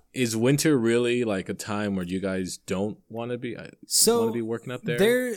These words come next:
Speaker 2: there are a ton of companies that are seasonal workers that, that they only work during certain seasons. But, um,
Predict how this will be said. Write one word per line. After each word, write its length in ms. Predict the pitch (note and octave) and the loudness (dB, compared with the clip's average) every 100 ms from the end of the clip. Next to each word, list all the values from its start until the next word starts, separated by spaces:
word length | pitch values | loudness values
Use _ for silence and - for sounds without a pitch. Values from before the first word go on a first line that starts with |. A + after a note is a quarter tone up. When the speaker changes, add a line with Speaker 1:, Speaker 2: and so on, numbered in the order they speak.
| E3 | -4
Speaker 2:
there 360 | E3+ G#3 G3+ | 0 2 4
are 320 | F3 D#3+ C#3+ C#3 | 4 4 2 0
a 120 | C3+ | -2
ton 440 | - - D#3+ D#3+ | -2 -2 0 0
of 160 | D3 - | -2 -2
companies 560 | D3+ C3+ C3+ B2+ A#2+ | -4 -2 -2 -2 -2
that 140 | C3 A#2+ | -2 -2
are 100 | A#2 | 0
seasonal 540 | - B2+ A#2+ B2 A2+ | -2 -2 -2 -2 -2
workers 540 | A2 A2 - G#2 G2+ - | -4 -4 -4 -4 -4 -6
that, 280 | A#2 A2 | -6 -8
that 220 | B2 A#2 A2 | -6 -6 -4
they 120 | A2+ | -6
only 240 | A#2 A2+ | -4 -6
work 280 | G#2+ A2 - | -6 -6 -4
during 260 | A#2 G#2+ G2+ | -6 -6 -6
certain 320 | B2 A2 G#2+ | -8 -6 -6
seasons. 560 | - G#2+ G2 G#2 G2+ | -4 -4 -4 -4 -6
But, 320 | - C#3 C3 - - - - - | -4 -4 -4 -8 -20 -20 -20 -8
um, 460 | D#3+ D#3 D3 C#3 A#2+ | 0 0 2 -2 -6